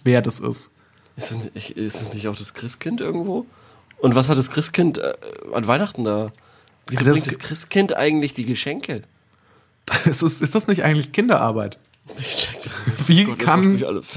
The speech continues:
Speaker 2: fertig.
Speaker 1: kann ein Beflü-, ein Kind mit, und hat das Christkind eigentlich Flügel?
Speaker 2: Ich check's nicht.
Speaker 1: Warum bringt,
Speaker 2: Ja.
Speaker 1: das ist echt eine gute Frage, warum bringt das Christkind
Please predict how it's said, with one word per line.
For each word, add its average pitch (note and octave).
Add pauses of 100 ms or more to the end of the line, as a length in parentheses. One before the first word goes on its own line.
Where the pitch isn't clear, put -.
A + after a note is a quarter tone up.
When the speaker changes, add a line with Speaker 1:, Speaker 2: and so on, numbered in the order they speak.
Speaker 2:
fertig. G#3
Speaker 1:
kann F#3+ (160)
ein C#3 (140)
Beflü-, D3
ein D3
Kind G#3
mit, G3+ (340)
und B2
hat E3
das F#3
Christkind -
eigentlich B2+
Flügel? A3+ (1800)
Speaker 2:
Ich -
check's -
nicht. G2 (400)
Speaker 1:
Warum G3
bringt, F#3
Speaker 2:
Ja. F#3
Speaker 1:
das B2+
ist C#3+
echt G3
eine G#3
gute G#3
Frage, B2+
warum E3
bringt E3
das -
Christkind -